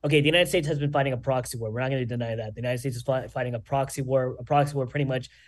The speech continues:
They are not directly involved, but we are funneling money. We're funneling our equipment. Our money is going towards Ukraine to fight a war that's not, we're directly involved. Um, proxy war examples, Vietnam War, Korean War, all those wars were proxy wars.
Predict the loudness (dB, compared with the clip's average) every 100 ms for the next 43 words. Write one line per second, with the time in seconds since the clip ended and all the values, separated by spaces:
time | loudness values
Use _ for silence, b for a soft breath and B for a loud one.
0 | -2 6 8 8 6 4 2 -2 -2 -2
1 | -4 -4 0 0 0 -2 -2 0 0 2
2 | 4 4 2 0 -2 -4 0 0 0 0
3 | 2 2 2 -2 0 0 0 -2 0 2
4 | 4 2 0 -6 -6 -6 -6 -8 -8 -8
5 | -10 -8 -6 -6 -8 -6 -6 -6 -10 -8
6 | -8 -8 -10 -10 -10 -6 -6 -4 -8 -8
7 | -6 -6 -6 -8 b b b -6 -2 -2
8 | -6 -10 _ _ _ 2 4 4 4 4
9 | 2 -2 -4 -4 -2 -2 -2 -2 -4 -8
10 | -2 0 2 0 -4 -2 2 2 2 0
11 | 0 -4 -4 -6 -8 -8